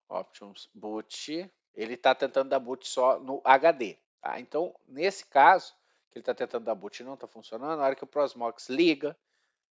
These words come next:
tá? Que ele tentar dar boot, aperta o esc, certo? E ele vai dar as opções de boot. Ele tá tentando dar boot no C-, no H D, mas não tem nada no H D. Então, a gente vai, na hora que ele inicia, eu vou colocar um de novo aqui só pra ele iniciar.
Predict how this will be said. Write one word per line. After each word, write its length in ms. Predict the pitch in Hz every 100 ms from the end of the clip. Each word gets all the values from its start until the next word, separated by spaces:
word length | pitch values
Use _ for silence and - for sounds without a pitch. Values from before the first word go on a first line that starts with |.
| _ _
tá? 280 | 131 117 135 _ _
Que 180 | - 123
ele 100 | 110
tentar 260 | 123 120 127
dar 80 |
boot, 180 | 131 143
aperta 320 | 135 143 139
o 120 | 170 151
esc, 520 | 139 - - 226 254 _ _ _ _ _
certo? 480 | - 120 143 - _ _ _
E 60 | 156
ele 100 | 143
vai 100 | 151
dar 120 | 147
as 100 | 151
opções 380 | 175 - 180 185
de 80 | 190
boot. 280 | 156 123 117
Ele 80 |
tá 80 | 113
tentando 440 | 139 147 131 151 165
dar 100 | 151
boot 340 | 151 160 -
no 120 | 165
C-, 400 | - - 185 175
no 680 | 131 135 139 135 131 131 127
H 200 | - 147
D, 200 | 170 160
mas 100 | 131
não 60 | 131
tem 160 | 165 165
nada 240 | 160 160
no 60 | 160
H 120 | 175
D. 200 | 143 117
Então, 180 | 113 131
a 40 |
gente 240 | 143 -
vai, 200 | - 127 120 _ _ _ _ _
na 80 | 117
hora 100 | 120
que 140 | -
ele 180 | 131 135 -
inicia, 880 | 160 185 - - - 180 175 98 - _ _ _
eu 60 | 107
vou 180 | 110 104
colocar 340 | - 113 107
um 180 | 95 101
de 120 | 104
novo 200 | 104 101
aqui 140 | - 117
só 160 | -
pra 160 | - 143
ele 120 | 123
iniciar. 540 | 120 110 - 135 160